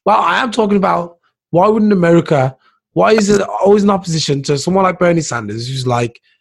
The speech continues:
"Yeah, I will try and follow the Dan-, Danish model of things for America, 'cause that's what I think would work for this country too, even if we have three hundred plus million."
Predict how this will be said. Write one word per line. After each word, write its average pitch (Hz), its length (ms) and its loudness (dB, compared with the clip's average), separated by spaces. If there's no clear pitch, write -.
"Yeah, 170 220 2
I 160 80 0
will 180 120 4
try 165 220 0
and 151 140 0
follow 151 180 0
the 147 120 -2
Dan-, 139 280 0
Danish 135 360 -2
model 135 280 -2
of 120 80 -8
things 127 300 -6
for 131 160 -4
America, 113 400 -8
'cause 120 80 -14
that's 131 180 -10
what 135 120 -2
I - 20 -2
think 127 240 -14
would 120 140 -12
work 110 280 -8
for 120 100 -16
this 113 140 -14
country 110 320 -12
too, 117 140 -8
even 131 220 -2
if 120 100 -6
we 120 80 -2
have 123 160 -6
three 127 180 -6
hundred 104 300 -12
plus 110 180 -12
million." 107 400 -12